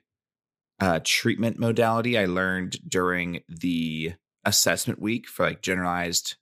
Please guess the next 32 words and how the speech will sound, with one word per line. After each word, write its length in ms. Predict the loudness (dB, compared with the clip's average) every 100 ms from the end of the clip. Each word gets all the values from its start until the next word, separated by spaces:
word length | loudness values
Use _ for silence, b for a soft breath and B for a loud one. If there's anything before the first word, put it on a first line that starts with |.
| _ 0
anxiety, 640 | 0 0 0 0 -4 -6 B B B B B _
um, 440 | 0 0 0 -2 -8 _
called 1080 | -4 2 2 2 0 -2 -2 -2 -2 -4 -6
do, 160 | -8 -10
do, 140 | -12
do, 180 | -14 -16
do, 160 | -16 -12
do, 140 | -10
do, 120 | -10
do. 440 | -2 2 2 2 -4 B B _
Oh, 180 | 4 4 4
the 400 | 2 4 2 -2
intolerance 800 | -6 -4 0 4 6 4 4 0
of 180 | 0 0
uncertainty 680 | 2 2 2 2 0 -4 -4
model. 420 | 0 0 0 -6 -12 _
So 260 | -2 2 2 2
it 120 | 0
is 240 | 2 0 0
a 640 | 0 4 2 2 0 -2 -6 _ _ _ _ _ _ 2
offshoot 500 | 6 6 4 4 4 4
of 260 | 4 4
C 240 | 2 2 2
B 180 | 2 -2
T, 380 | -4 -4 -6 _ _ _ _ -2
um, 280 | 2 2 0
cognitive 520 | 0 0 2 -2 -2
behavioral 420 | -2 0 2 0
therapy, 520 | 0 0 0 -6 -8 -6
which 160 | -4 -4
is 120 |
an 100 | -4